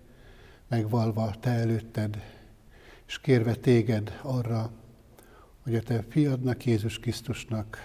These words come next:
áldozatáért – tisztíts meg minket azoktól. Kérjük a Te szent lelkedet, védj körül minket, áraszt ki ránk,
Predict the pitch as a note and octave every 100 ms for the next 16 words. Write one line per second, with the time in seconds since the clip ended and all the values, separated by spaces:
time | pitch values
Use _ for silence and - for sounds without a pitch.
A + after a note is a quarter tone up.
0 | - - A2+ G#2+ A2+ A#2+ G#2 G2+ G2+ G#2
1 | G2+ - - - - - - - - -
2 | - - - - - C#3 - - G#2 -
3 | A2+ G2+ A2 G#2+ G#2 G#2 A2+ G2 G2+ -
4 | - G2+ G2 F#2 - - - - - -
5 | - - - - - - - - - B2
6 | A2+ A2+ A#2+ A2 - C3 C3 C3 A#2+ C3
7 | A2+ A#2+ - - - - - - - -
8 | - - A2+ G#2 - A2+ G#2+ G#2+ G#2+ A2
9 | G#2+ A2 - - - - - - - -
10 | - - - A2+ A2 - - G#2+ A#2+ A#2+
11 | B2 B2